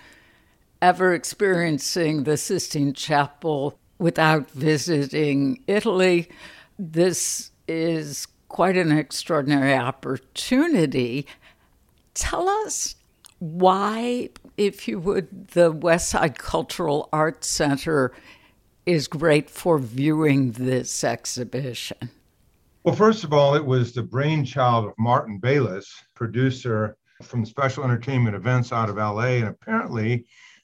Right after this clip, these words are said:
Speaker 2: during his visit to the Sistine Chapel, he was rushed through. His neck hurt from trying to look up and see the images. And so he thought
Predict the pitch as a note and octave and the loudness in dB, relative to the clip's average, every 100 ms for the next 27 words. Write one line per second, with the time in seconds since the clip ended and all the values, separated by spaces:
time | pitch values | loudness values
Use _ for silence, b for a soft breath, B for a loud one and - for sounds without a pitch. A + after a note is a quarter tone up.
0 | _ B2+ C#3 C3 B2+ A#2+ C#3+ B2+ - C#3+ | _ -2 2 4 2 2 0 0 -2 -2
1 | C3 - - B2 G#2 - D3 - C#3 B2 | -2 -4 -6 -6 -6 -4 -8 -6 -4 0
2 | A2 - D#3+ F3 A2+ G#2+ A2 A2 G#2 - | 0 0 2 2 -2 -4 -2 -2 -4 -4
3 | B2+ B2+ - - B2+ B2+ C3 C#3+ C#3 - | 0 0 -2 -10 -4 0 2 0 -4 -10
4 | b b A#2+ G#2 G#2+ C3+ B2+ - D3 E3 | b b -4 -2 0 0 0 -2 0 0
5 | - A#2+ G#2+ - C3 B2+ A#2 A#2+ B2 - | -4 -6 -4 0 0 2 0 0 -2 -2
6 | B2 A#2+ A2+ - C3+ A2+ A2 D#3 B2 G#2 | -4 -2 -8 -6 -2 0 0 0 -2 -2
7 | A2 A#2 - _ b b b b A#2+ A#2+ | -2 -4 -8 _ b b b b -4 -2
8 | A2+ - C#3+ C3 B2 D#3+ A#2+ D#3 C#3 C#3+ | -2 -2 0 2 0 -4 -2 2 2 2